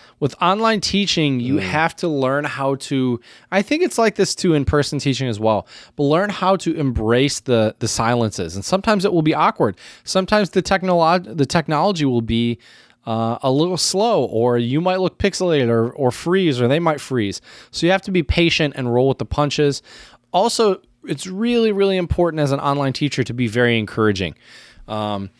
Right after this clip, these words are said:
Speaker 1: be-, and, and the other thing is too, Jared, is as an online teacher, uh, and I'm not very good at this, but I have some friends who, who have taught online who are great at this.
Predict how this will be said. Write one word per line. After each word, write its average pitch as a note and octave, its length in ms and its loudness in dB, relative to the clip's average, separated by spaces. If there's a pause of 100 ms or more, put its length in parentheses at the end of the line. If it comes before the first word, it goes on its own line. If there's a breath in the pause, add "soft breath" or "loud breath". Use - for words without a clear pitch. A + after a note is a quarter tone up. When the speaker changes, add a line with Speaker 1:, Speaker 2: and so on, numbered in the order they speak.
(200 soft breath)
Speaker 1:
be-, C3 240 2
and, E3+ 240 2
and E3 180 -2
the E3+ 60 2
other A#3 200 0
thing G#3 200 -2
is E3 160 0
too, G3+ 180 -2
Jared, C3+ 260 2
is B2 320 -2 (460 soft breath)
as F3+ 160 0
an G#3 100 -2
online F#3+ 400 0
teacher, F#3 540 -4 (480 soft breath)
uh, C3 140 -6
and D#3 180 -2
I'm E3 220 0
not G3+ 160 2
very E3 180 2
good D3 160 2
at F3 120 2
this, G3 200 0
but C#3+ 160 2
I C3+ 80 2
have D3+ 160 0
some C3+ 140 -8
friends C#3+ 280 0
who, D#3+ 220 2
who D#3 80 2
have C3+ 100 0
taught C3+ 220 0
online B2+ 300 -2
who B2 100 -4
are A2 80 0
great B2+ 260 -2
at D3 140 0
this. C#3+ 240 -6